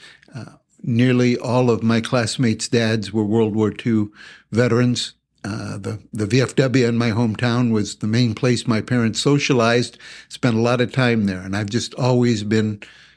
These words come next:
fascinated by World War Two. And when we were looking at, when the Bar Association was calling for volunteers and they flagged what periods they would be looking at to write articles about, uh, I jumped at this.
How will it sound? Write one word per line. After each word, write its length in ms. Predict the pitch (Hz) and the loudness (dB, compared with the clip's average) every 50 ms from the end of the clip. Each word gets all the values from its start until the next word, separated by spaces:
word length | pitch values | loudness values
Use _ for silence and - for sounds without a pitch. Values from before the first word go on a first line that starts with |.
| _ _ | _ _
fascinated 840 | _ - - 139 135 127 - - 147 127 117 117 113 104 110 104 95 | _ -2 0 0 2 2 0 2 2 2 2 2 2 0 0 -2 0
by 160 | 107 110 113 | -2 0 0
World 300 | 107 104 110 113 110 104 | 0 0 0 0 0 0
War 180 | 107 110 110 104 | 0 0 0 0
Two. 340 | 107 - 131 120 110 113 | -2 0 0 2 2 2
And 280 | 117 110 101 98 98 98 _ _ - | 0 0 0 -2 -4 -8 _ _ -6
when 200 | 107 110 107 101 | -4 -2 -2 0
we 120 | 104 110 | 0 0
were 120 | 107 110 107 | 0 0 2
looking 400 | 113 123 120 - - 120 107 107 | 0 0 0 2 0 2 2 2
at, 300 | 107 104 - - - - - - - - - _ | 0 0 -2 -6 -18 -20 -20 -20 -20 -20 -16 _
when 180 | - 110 110 104 | -2 -2 0 0
the 100 | 101 101 | 0 -2
Bar 360 | 101 - - 139 139 131 127 | -4 -6 -4 0 2 2 4
Association 800 | 120 113 - - 135 110 - - 147 120 117 110 - - 127 113 | 2 2 0 0 0 0 0 0 0 0 0 0 -2 -2 -2 -2
was 180 | 110 101 - | -2 -4 -4
calling 440 | - - - 123 117 113 117 117 107 | -6 -4 -2 0 0 2 0 0 -2
for 300 | 110 - - 104 98 - _ - - - - - _ - | -4 -4 -6 -6 -6 -6 _ -20 -20 -20 -20 -20 _ -2
volunteers 800 | 117 131 131 127 120 120 107 - - 147 131 127 123 117 117 - | 0 2 2 4 2 0 0 0 0 2 4 4 2 2 0 -2
and 140 | 117 113 110 | -2 0 0
they 100 | 104 101 | 0 -2
flagged 520 | 98 - - 135 120 120 120 117 113 101 | -4 -2 -2 0 2 2 0 0 -2 0
what 240 | 107 117 120 - - | 0 0 0 -2 -4
periods 560 | - - 135 135 131 127 120 110 107 98 - | -2 0 2 4 4 4 4 2 0 -2 -2
they 100 | - 123 | 0 0
would 220 | 117 110 110 98 92 | 2 2 0 0 0
be 100 | 110 110 | -2 -2
looking 420 | 107 113 123 120 - 131 117 104 | 0 0 -2 0 0 0 0 2
at 280 | 107 107 107 - - - - - - - - | 2 0 0 -4 -6 -14 -20 -20 -20 -14 -8
to 100 | - 113 | -2 0
write 220 | 113 110 110 110 | 0 2 2 2
articles 420 | 131 139 139 123 - - 107 98 | 4 2 2 0 0 -2 -2 0
about, 400 | 117 107 - 110 104 101 117 - - - - - - - - | 0 0 0 0 0 0 -2 -4 -10 -20 -20 -20 -20 -18 -10
uh, 220 | - 104 104 107 - | -6 -4 -4 -4 -4
I 160 | 107 107 120 | -2 -2 -2
jumped 340 | 107 101 113 110 104 - - | 0 0 0 -2 -2 -4 -6
at 120 | 104 - | -8 -4
this. 400 | - 107 82 - - - - - | -4 -6 -6 -4 -8 -10 -10 -12